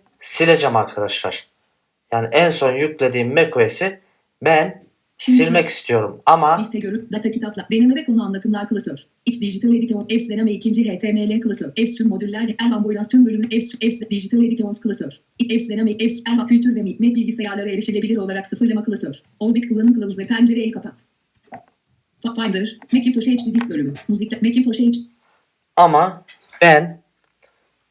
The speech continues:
Speaker 1: nasıl sıfırlayacağım?
Speaker 2: Macintosh.
Speaker 1: Şimdi buna bakalım
Speaker 2: Menü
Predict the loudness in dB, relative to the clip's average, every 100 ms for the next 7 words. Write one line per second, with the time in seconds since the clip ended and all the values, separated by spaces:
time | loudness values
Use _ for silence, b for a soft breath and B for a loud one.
0 | _ _ 2 4 4 4 0 -4 -2 -2
1 | -2 -2 -4 -2 -2 0 0 -2 -4 0
2 | 2 2 2 4 4 2 0 0